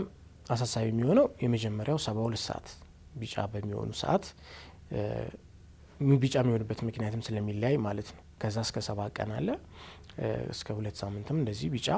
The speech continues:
ከዛም በኋላ መሆን ሊሆን ይችላል። እና በብዛት ግን ትኩረት በጣም መስጠት ያለብን የመጀመሪያው ሰባ ሁለት ሰዓት ነው። ለምንድን ነው የመጀመሪያው ሰባ ሁለት ሰዓት ትኩረት የምንሰጠው?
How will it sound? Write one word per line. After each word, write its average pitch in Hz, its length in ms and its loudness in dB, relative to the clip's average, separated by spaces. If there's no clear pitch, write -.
ከዛም 104 340 -4
በኋላ 101 280 -2
መሆን 107 260 -2
ሊሆን 104 200 -4
ይችላል። 107 300 -6
እና 143 120 0
በብዛት 123 400 4
ግን 185 140 6
ትኩረት 127 360 -2
በጣም 165 260 4
መስጠት - 240 0
ያለብን 147 360 2
የመጀመሪያው 117 520 4
ሰባ 107 200 0
ሁለት 107 220 0
ሰዓት 104 240 -2
ነው። - 120 -20
ለምንድን 117 320 0
ነው 160 80 2
የመጀመሪያው 139 460 0
ሰባ 127 240 2
ሁለት 135 220 6
ሰዓት 123 220 -2
ትኩረት 120 300 -2
የምንሰጠው? 135 420 0